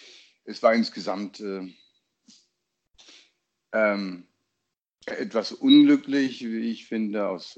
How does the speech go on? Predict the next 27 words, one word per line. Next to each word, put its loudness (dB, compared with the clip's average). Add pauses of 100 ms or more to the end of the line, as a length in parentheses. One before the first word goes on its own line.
unserer -6
Sicht -12
etwas -12
unglücklich 0
agiert. 2
Ähm, -6 (800)
und, -12
ähm, -8 (220)
ja, 6 (260)
und -12
aber 0
wenn -12
man, -10
wenn -14
man -14
sportlich -8
verliert, -12
dann -14
muss -14
man -12
das -16
auch -14 (220)
so -18
respektieren. -6 (760)
Äh, -10 (1600)
und, -8
ähm, -2